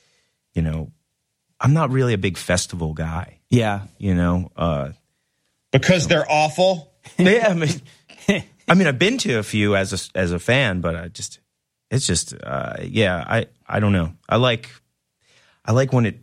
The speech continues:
Speaker 1: the energy is, like, confined to a space, and it always feels like it's gonna blow up.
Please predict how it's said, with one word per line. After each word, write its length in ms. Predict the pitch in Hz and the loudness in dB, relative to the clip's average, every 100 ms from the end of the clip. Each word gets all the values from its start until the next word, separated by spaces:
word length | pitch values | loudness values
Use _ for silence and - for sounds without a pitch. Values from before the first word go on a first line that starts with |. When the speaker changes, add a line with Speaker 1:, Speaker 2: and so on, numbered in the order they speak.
| _ | _
Speaker 1:
the 140 | - 107 | -4 0
energy 500 | 104 104 92 92 87 | 2 2 0 0 0
is, 440 | - 85 82 - | -2 -2 -2 -4
like, 200 | 82 82 | -6 -8
confined 640 | - 90 - 87 85 82 - | -2 -2 0 0 2 0 -4
to 160 | - 76 | -12 -8
a 40 | |
space, 640 | - - 80 73 65 - - _ _ _ - | -6 -6 -6 -8 -4 -6 -6 _ _ _ -10
and 140 | 82 | -8
it 220 | 85 71 | -8 -4
always 320 | 98 90 90 | 0 0 -2
feels 420 | - - 82 73 - | -8 -6 -6 -6 -10
like 180 | 60 | -16
it's 120 | 69 - | -18 -16
gonna 200 | 73 60 | -16 -16
blow 300 | - 60 52 | -14 -12 -12
up. 180 | - | -16